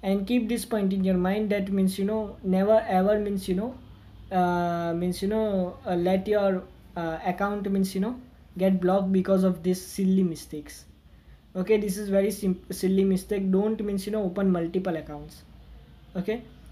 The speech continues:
and sixth is so many peop-, uh, fifth, sorry, fifth is so many people do this, means, you know, suppose they have any problem in their account, they don't let know the support and they will directly open the another account.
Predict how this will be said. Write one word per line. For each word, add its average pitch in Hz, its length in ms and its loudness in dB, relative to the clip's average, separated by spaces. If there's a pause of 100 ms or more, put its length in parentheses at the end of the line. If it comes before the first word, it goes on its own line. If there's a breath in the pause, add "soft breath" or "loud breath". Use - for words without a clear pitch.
(160)
and 190 240 4
sixth 247 400 -4
is 190 320 0 (300 soft breath)
so 240 260 2
many 233 240 4
peop-, 226 240 -4
uh, 190 220 4
fifth, 247 280 0
sorry, 185 300 0
fifth 233 320 -2
is 240 240 -2 (280 loud breath)
so 247 220 4
many 233 200 6
people 214 280 0
do 185 180 6
this, 190 360 2
means, 196 260 0
you 226 60 0
know, 226 360 0
suppose 208 440 0
they 208 140 4
have 220 140 4
any 196 200 2
problem 196 440 2
in 185 140 4
their 175 140 0
account, 196 440 -4 (400 loud breath)
they 214 300 6
don't 226 420 4
let 208 260 0
know 208 140 0
the 214 140 2
support 202 480 -2
and 202 180 2
they 190 120 6
will 202 140 4
directly 196 500 0
open 190 280 0
the 190 100 4
another 170 340 -2
account. 151 420 -12